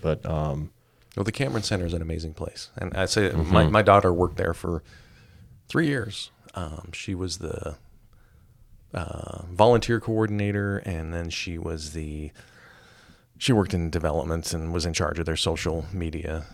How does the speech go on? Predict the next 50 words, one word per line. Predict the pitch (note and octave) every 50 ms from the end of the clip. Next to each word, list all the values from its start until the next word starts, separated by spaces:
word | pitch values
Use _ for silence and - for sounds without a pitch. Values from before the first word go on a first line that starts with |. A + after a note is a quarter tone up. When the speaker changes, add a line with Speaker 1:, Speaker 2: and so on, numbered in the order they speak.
| - -
Speaker 2:
And | G#2 F#2
now | G2+ G2+ F2+
she | - G2+
works | F2+ E2+ D#2+ -
for | - - E2
Alluvion. | D#2+ E2 D#2+ D2 D2+ C#2+ C#2+ E2 -
She | - F#2
just | - -
got | - E2 D#2
a | D2+
new | D2 D2
job | - - G#1+ A1+ A#1 D2 D#2 - - - -
at | -
Alluvion. | - D#2 D#2+ E2 E2+ - - E2+ E2 E2 - -
So, | - -
Speaker 1:
Mm. | A2+ A#2+ A#2 G2+ D#2+ D2
Speaker 2:
but, | D2 D2 - - -
uh, | D2+ C2+
she's, | - - F3 G#3 - F#3 B2+
she'll, | - - -
we'll | - - G2
probably | - - G2 G2 F#2+ F2
see | - - F#2+
her | F2+ F#2+ F2+
at | - -
the, | E2 D#2+ D#2+ - - - - - - - - -
at | - E2
the | -
banquet. | E2+ E2+ E2 D#2+ - F#2 -
I | F#2 F#2
can't | - - F2+ -
go | - E2+ E2+ E2+
'cause | E2 E2+
I | E2+
have | E2 E2+ -
to | F2
work. | E2 E2 D2+ D#2+ - - - - - -
But, | - E2+ F2 - -
uh, | - E2 D#2+ E2 D#2+ - - - - - _ _ _ _ _ - - -
I, | - G2+ G#2
and, | - A2+ G2+ F#2+ F2+ F2 E2+ - -
uh, | - G2+ F2+ E2+ - G2
simply | - - A#2+ G#2+ G#2 G#2
by | F2 F2+ E2+ E2 E2
working, | E2+ F2+ G2+ F#2 - G2 F2+ E2+ D2+ - - _ _
<laughs> | - A#2 - - - - - _ - - - - - - _ _ _ - -
by | E2+ E2 D#2
being | E2 G2 G2+ F#2+ F2+
her | F2+ G2 F2+
father, | - G2+ F#2+ F#2+ F2+ F2+ E2+ F2+